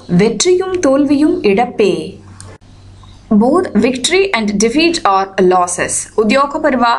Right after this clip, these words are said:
செக்ஷன் செவன்டி டூ பி. மகாபாரதா in தமிழ். இது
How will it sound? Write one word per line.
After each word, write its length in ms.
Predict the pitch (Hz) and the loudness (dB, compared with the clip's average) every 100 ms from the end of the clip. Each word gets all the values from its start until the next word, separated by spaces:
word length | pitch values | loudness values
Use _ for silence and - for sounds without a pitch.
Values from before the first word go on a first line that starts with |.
| 269 | -4
செக்ஷன் 500 | - 269 - 226 233 | -4 -2 0 0 0
செவன்டி 360 | 247 262 302 311 | 0 2 2 0
டூ 140 | 240 226 - 185 180 | 0 0 -2 0 2
பி. 160 | 180 175 - - - | 2 -2 -8 -18 -4
மகாபாரதா 880 | 214 247 330 349 262 247 254 254 247 262 - - | -2 0 0 0 0 0 0 0 2 0 -4 -4
in 220 | 190 185 185 - - - | 0 2 2 0 -6 -4
தமிழ். 360 | 220 196 165 - - - - - | 0 0 0 -6 -14 -20 -16 -4
இது 240 | 202 254 | 0 0